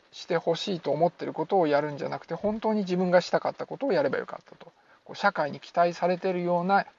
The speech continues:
役割を演じてるだけじゃなくて、本当は自分がこれをしたかったっていうのをやっとけばよかったという感じな、みたいなんですね。もちろん、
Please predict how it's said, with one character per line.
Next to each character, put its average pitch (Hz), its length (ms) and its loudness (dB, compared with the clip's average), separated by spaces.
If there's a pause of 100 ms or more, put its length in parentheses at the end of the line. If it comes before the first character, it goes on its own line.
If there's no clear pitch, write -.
(160)
役 151 240 -6
割 156 180 4
を 139 120 0
演 147 180 -4
じ 143 100 -12
て 147 100 -6
る 143 80 -4
だ 147 140 -6
け 151 80 -10
じ 151 80 -10
ゃ 139 60 -6
な 131 100 -8
く - 120 -20
て、 190 280 -4 (540)
本 214 160 -6
当 226 80 -6
は 214 80 2
自 165 120 -4
分 151 160 -6
が 147 80 -4
こ 147 120 -8
れ 143 80 -2
を 143 80 -4
し - 100 -12
た 139 80 -6
か - 120 -10
っ - 120 -14
た 160 80 -8
っ 160 40 -10
て - 140 -16
い 196 40 -6
う - 20 -6
の 226 80 -2
を 180 40 0
や 135 100 2
っ - 40 -6
と - 120 -16
け 147 80 -14
ば - 100 -6
よ - 80 -6
か - 120 -12
っ - 140 -18
た - 80 -20 (800)
と - 40 -16
い 120 40 -10
う 117 60 -10
感 - 260 -14
じ - 140 -20
な、 120 180 -8 (640)
み 135 120 -14
た - 140 -10
い - 60 -12
な - 60 -18
ん - 120 -18
で - 80 -20
す - 100 -20
ね。 180 160 -6 (3750)
も 175 140 -2
ち - 100 -2
ろ 214 120 4
ん、 98 100 -6